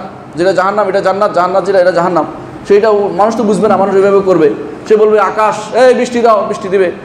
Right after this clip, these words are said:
"এ আগুন দাও, এ দাও, এ জমিন, তুমি মাটি থেকে স্বর্ণ বের করে দাও," স্বর্ণ বের করে দিবে। তো সে তো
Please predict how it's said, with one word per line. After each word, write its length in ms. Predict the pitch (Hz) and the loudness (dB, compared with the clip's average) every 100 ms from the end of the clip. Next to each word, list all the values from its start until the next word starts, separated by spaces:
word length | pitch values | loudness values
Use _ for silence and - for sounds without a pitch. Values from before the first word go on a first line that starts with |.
| - - | -8 0
"এ 100 | 233 | 2
আগুন 360 | 226 233 240 | 2 0 -2
দাও, 180 | 240 214 | -2 0
এ 100 | 233 | 0
দাও, 300 | 294 160 - - - - | 0 0 -2 -12 -18 -4
এ 200 | 185 190 165 156 160 | 2 2 0 -4 0
জমিন, 240 | 220 240 233 | 2 0 0
তুমি 160 | 233 | 0
মাটি 240 | 226 202 202 | 0 0 -2
থেকে 280 | 220 226 | 0 0
স্বর্ণ 300 | - 196 214 | 0 0 2
বের 160 | 214 214 | 4 4
করে 140 | 220 | 2
দাও," 120 | 214 208 | 2 0
স্বর্ণ 260 | 208 208 | 0 0
বের 160 | 202 190 | 2 2
করে 140 | 196 | 2
দিবে। 220 | 170 147 139 - - - - - | 4 0 -2 -8 -14 -16 -16 -2
তো 100 | 143 | -2
সে 180 | 143 170 208 | 0 0 2
তো 280 | 208 208 | 2 0